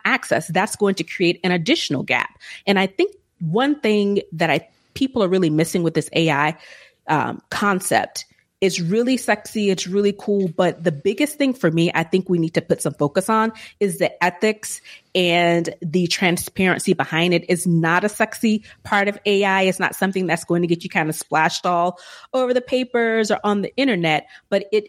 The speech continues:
is, to me, so important to make sure that we don't let this technology get out of hand.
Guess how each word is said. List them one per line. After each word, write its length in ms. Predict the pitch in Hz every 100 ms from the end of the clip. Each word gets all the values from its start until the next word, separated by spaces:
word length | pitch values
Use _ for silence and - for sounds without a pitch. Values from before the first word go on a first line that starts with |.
| -
is, 560 | 196 190 185 185 - -
to 140 | -
me, 600 | 175 185 208 208 202 185 - _ _
so 460 | - - - 226 233
important 580 | 233 - 170 151 156 -
to 120 | 190
make 220 | 190 -
sure 280 | - 196 180
that 240 | 170 -
we 260 | 170 170 196
don't 220 | 175 175
let 380 | 170 175 170 - _ - -
this 180 | 180 180
technology 600 | 185 165 165 160 147 156
get 140 | 156
out 120 | - 147
of 80 |
hand. 380 | 143 - - -